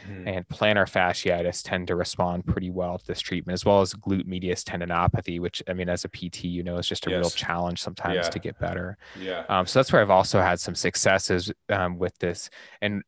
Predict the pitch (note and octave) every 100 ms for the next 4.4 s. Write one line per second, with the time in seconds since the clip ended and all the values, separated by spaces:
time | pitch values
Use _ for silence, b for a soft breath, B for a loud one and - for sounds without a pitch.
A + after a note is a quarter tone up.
0 | _ G#2+ G#2+ A2 A#2 - G2 F#2+ - F#2
1 | F2 F#2 F#2+ F2 E2+ F2+ - - - C2
2 | F#2 - - E2 - E2 E2 E2+ - G2
3 | G#2+ C#3+ G#2+ F#2 F#2 F#2 F2 F2 A2 -
4 | D#2+ C3+ -